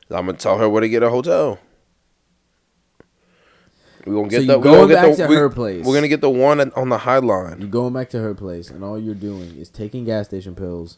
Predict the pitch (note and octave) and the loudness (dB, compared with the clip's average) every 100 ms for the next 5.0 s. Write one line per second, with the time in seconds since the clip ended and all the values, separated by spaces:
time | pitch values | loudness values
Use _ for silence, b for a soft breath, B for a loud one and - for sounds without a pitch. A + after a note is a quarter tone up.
0 | _ _ _ F2+ F#2+ G2 G2 G2 F#2 F#2+ | _ _ _ -12 -10 -10 -10 -10 -8 -8
1 | F2+ E2+ - - _ F#2+ F2 - - F#2+ | -8 -10 -18 -20 _ -18 -14 -14 -10 -6
2 | F2+ F#2 F2+ D2+ B1 - G1+ - - A2+ | -6 -6 -12 -14 -14 -16 -18 -16 -8 0
3 | C#3 G#2 A#2+ E2+ F2+ F2 G2 A2 G#2 F#2+ | 0 2 -4 -2 0 0 0 0 0 -2
4 | G2+ F2 G2+ A2 G2 G2 G2+ - A#2+ A2 | -4 -6 -6 -4 0 0 0 -2 -4 -4